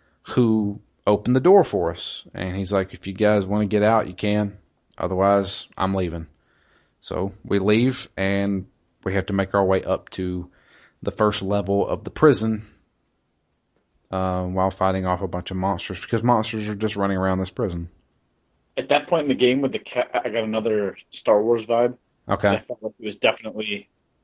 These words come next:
Speaker 2: rocking the Jedi robe.
Speaker 1: Uh, yeah, yeah, he had the Jedi robe. He, you couldn't see his face, but you could
Speaker 2: Just
Speaker 1: see,
Speaker 2: the
Speaker 1: you could see his nose, and it looked like a cat nose and mouth. It's so weird and dumb.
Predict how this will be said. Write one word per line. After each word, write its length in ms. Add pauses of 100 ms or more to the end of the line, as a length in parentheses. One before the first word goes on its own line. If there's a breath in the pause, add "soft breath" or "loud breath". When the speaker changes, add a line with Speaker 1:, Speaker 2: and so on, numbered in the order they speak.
(140)
Speaker 2:
rocking 320
the 80
Jedi 360
robe. 380 (100)
Speaker 1:
Uh, 40
yeah, 180
yeah, 220
he 80
had 160
the 80
Jedi 360
robe. 300
He, 80
you 180
couldn't 220
see 180
his 140
face, 600 (320 loud breath)
but 160
you 60
could 120
Speaker 2:
Just 100
Speaker 1:
see, 220 (100)
Speaker 2:
the 120 (320 loud breath)
Speaker 1:
you 100
could 160
see 220
his 240
nose, 560
and 180
it 80
looked 180
like 140
a 60
cat 420
nose 680
and 180
mouth. 480 (220)
It's 180
so 340
weird 680
and 160
dumb. 380